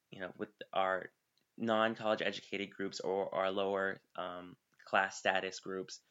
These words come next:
we see that there's still this respectability thing that has to be held up. Because honestly, our class does help us get away with some of these other things. But if you, let's say you have a obvious, like, I mean, dark-skinned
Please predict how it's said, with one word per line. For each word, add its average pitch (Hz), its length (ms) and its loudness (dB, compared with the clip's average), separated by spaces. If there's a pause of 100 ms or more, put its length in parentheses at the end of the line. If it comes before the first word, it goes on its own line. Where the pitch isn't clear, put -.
(500)
we 113 100 2
see 120 240 2
that 107 120 6
there's 110 200 2
still 104 360 4
this 98 380 0
respectability 98 800 2 (100)
thing 76 280 -4 (100)
that 101 100 -4
has - 240 -6
to - 80 -16
be 67 80 -12
held - 240 -8
up. - 160 -12 (260)
Because 98 480 4 (160)
honestly, 101 640 -2 (540)
our 107 140 8
class 117 840 2 (200)
does 104 340 6
help 98 300 0
us 95 160 0
get 101 140 0
away 92 320 0
with 90 180 -8
some 87 160 -8
of 90 80 -12
these 90 140 -10
other 95 240 -8
things. 110 320 -4 (360)
But 104 100 2
if 101 60 -8
you, 104 140 -4
let's 117 200 4
say 120 80 0
you 107 120 0
have 95 440 -2
a 95 240 -8 (500)
obvious, 113 640 4
like, 87 220 -8
I 107 120 4
mean, 95 380 -2 (120)
dark-skinned 104 840 2